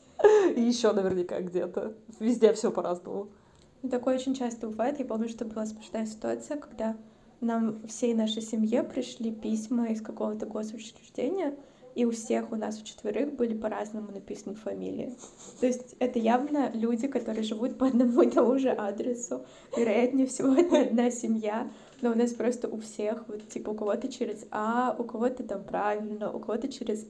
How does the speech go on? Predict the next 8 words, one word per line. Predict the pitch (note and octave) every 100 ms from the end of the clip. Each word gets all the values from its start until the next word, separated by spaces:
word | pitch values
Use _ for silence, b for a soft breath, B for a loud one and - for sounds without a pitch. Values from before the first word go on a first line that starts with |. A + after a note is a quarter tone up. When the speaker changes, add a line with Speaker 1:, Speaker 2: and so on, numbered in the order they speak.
| -
Speaker 2:
«ы». | G#3+ G#3+ A3+ C4 b b b b _
Speaker 1:
Это | A3+ A3
прям | A3+ B3+ C4+
реально | A#3 E4+
какой-то | - A#3+ A#3
анекдот. | G3+ G3+ F#3 G3+ F#3 F#3 - - -
Speaker 2:
Это | A#3+ B3
анекдот, | A#3+ C#4+ - A3 G#3+